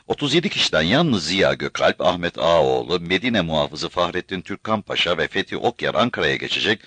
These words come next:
ötekiler yurt dışında ya da İstanbul'da kalacaklardı. Öteki sürgünlerin de bir iki gün sonra serbest bırakılması bekleniyordu. Kaçak subay ve silah denetimi yapan işgal subaylarının titizliği yüzünden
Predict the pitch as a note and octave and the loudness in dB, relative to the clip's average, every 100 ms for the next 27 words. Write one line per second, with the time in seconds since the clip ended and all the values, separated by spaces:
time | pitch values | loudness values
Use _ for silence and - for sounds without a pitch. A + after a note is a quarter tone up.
0 | - - - B2+ D#3 D#3+ D#3 C#3+ D3 - | -20 -18 -4 0 0 4 6 6 4 0
1 | F2 - F#2+ G#2+ G2+ D2+ - D#2+ C#2+ C2 | 0 0 2 2 2 2 0 -4 -6 -6
2 | C#2 C#2 C2 C#2 - A#1 B1 A#1 B1 _ | -4 -4 -4 -4 -6 -4 -4 -6 -12 _
3 | _ - - - - - - F#2+ - - | _ -20 -20 -20 -8 -6 -2 -2 -2 0
4 | C#3 G2+ F#2 A#2 F2+ D#2 A2+ B2 E2+ D2+ | 0 0 0 2 2 2 0 0 -2 -2
5 | E2 F#2+ - F#2 G#2+ - C#2+ C#2+ D2+ D2 | -2 -2 2 2 2 -2 -4 -6 -6 -6
6 | D#2 C2+ - B1+ C2+ C2+ B1 B1+ B1 _ | -6 -6 -8 -10 -8 -8 -10 -14 -18 _
7 | _ _ _ _ _ _ _ _ _ _ | _ _ _ _ _ _ _ _ _ _
8 | C4 _ _ _ _ _ _ - - - | -20 _ _ _ _ _ _ -20 -20 -20
9 | - C#3 - F#3+ - F3 F3 F#2+ D#2 A#2 | 0 2 4 4 4 2 4 2 2 4
10 | C#3 C#3+ D2 D2 C#2 C#2+ C#2+ D2 D#2+ - | 4 2 -2 -4 -6 -4 -4 -2 -4 -2
11 | - C#3 C#3+ D#2+ C#2 C2 B1 C2 E2 - | 0 0 -2 -4 -2 -2 -2 -6 -8 -8
12 | - C3+ A#2 B2+ A2 D#2 - A#2 A#2+ C3+ | -8 -6 -2 0 0 0 -6 -10 -12 -14